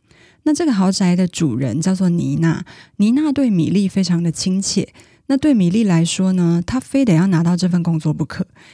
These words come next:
因为这一次是她人生重新开始的机会。那这时候我们才知道说，原来这个米莉有一段黑历史，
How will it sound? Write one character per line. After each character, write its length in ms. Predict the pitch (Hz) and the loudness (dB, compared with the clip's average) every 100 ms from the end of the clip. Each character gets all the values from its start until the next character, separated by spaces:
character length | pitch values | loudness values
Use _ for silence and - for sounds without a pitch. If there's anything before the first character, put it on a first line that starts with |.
| - | -6
因 140 | 214 | 0
为 200 | 233 220 | 2 2
这 240 | 196 - 254 | 0 0 2
一 80 | 175 | 2
次 260 | - 208 | -2 -2
是 140 | 185 196 | -2 0
她 220 | 175 175 | 0 2
人 200 | 160 151 | 2 0
生 280 | 151 165 170 | 0 0 0
重 240 | - 170 | -4 -6
新 260 | 160 160 165 | -4 -2 -4
开 240 | - 170 | -2 -2
始 220 | 156 - | -2 -4
的 120 | - - | -8 -8
机 280 | - 147 | -6 -4
会。 300 | 156 - - - - - _ - | -4 -4 -6 -10 -20 -20 _ -4
那 100 | 220 | -2
这 220 | 220 339 | 0 -2
时 180 | 262 175 | 0 2
候 140 | 175 | 2
我 40 | 175 | 0
们 120 | 147 | -2
才 160 | 156 - | -4 -4
知 160 | - | -2
道 180 | 175 170 | 0 0
说， 180 | 160 165 | 0 -2
原 220 | 165 170 | 0 0
来 220 | 170 165 | 0 0
这 120 | 165 | -2
个 80 | 196 | -2
米 180 | 165 - | -2 -2
莉 180 | 160 165 | 0 0
有 120 | 135 | -2
一 60 | 131 | -4
段 260 | 185 170 | 0 0
黑 220 | 143 170 | 2 0
历 220 | 170 175 - | 0 -2 -2
史， 340 | - - - | -4 -4 -8